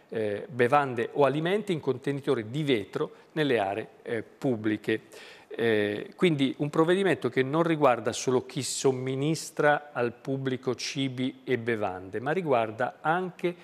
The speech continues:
i consumatori che in questo orario non possono introdurre contenitori in vetro. Allora,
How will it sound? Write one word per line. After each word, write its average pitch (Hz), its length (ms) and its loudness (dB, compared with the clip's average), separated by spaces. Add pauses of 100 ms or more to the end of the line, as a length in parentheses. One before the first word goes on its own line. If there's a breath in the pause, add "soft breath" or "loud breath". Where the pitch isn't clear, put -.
(220 loud breath)
i 156 100 0
consumatori 135 880 -2 (260 loud breath)
che - 120 -4
in 120 100 -2
questo 175 300 2
orario 110 360 2
non 147 160 -6
possono 117 460 -8 (240 soft breath)
introdurre 110 600 -6
contenitori 127 720 -4 (160)
in 117 220 -4
vetro. - 360 -14 (460 loud breath)
Allora, 120 400 4